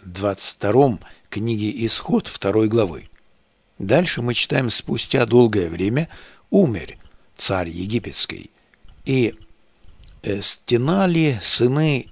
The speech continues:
Израилевы от работы, и вопияли, и вопль их от работы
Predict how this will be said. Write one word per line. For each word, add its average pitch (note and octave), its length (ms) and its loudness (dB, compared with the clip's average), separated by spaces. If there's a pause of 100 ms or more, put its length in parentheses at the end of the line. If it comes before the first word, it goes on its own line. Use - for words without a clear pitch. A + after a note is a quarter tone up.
Израилевы G#2 840 2
от - 280 -4
работы, G#2+ 580 0 (440)
и B2+ 160 2
вопияли, F2+ 760 -2 (480)
и A2 140 -4
вопль A2 340 2 (160)
их D3 420 -4 (120)
от - 180 -10
работы B2+ 540 -2